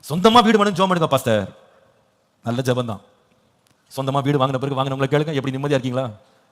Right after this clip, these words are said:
இதை மெயின்டெயின் பண்றதுக்கே தலைவலியா இருக்கு. பேசாம வாடகையில எடுத்துட்டு போயிடலாம் போல இருக்கு. அப்படி ஒவ்வொன்றும். வண்டி வாங்கணும் பாஸ்டர், கார் வாங்கணும். நல்லா தான் இருக்கும்.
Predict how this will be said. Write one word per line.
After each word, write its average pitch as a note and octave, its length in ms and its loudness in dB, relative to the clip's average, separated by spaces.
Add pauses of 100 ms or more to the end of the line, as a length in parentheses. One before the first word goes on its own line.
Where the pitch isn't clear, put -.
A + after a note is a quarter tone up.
இதை G#2 160 -8
மெயின்டெயின் D#3 340 0
பண்றதுக்கே D#3 300 0
தலைவலியா C3 240 0
இருக்கு. B2 300 -2
பேசாம C3+ 40 -4
வாடகையில C3 220 4
எடுத்துட்டு C#3 340 -2
போயிடலாம் A#2 160 -6
போல G#2+ 120 -10
இருக்கு. - 120 -18 (380)
அப்படி - 180 -18
ஒவ்வொன்றும். C3+ 380 -4
வண்டி F#3+ 200 2
வாங்கணும் C#3 220 -2
பாஸ்டர், G2 260 -12
கார் F#3+ 300 8
வாங்கணும். A#2+ 340 -2 (720)
நல்லா A2 180 2
தான் C#3 140 2
இருக்கும். A2+ 260 -10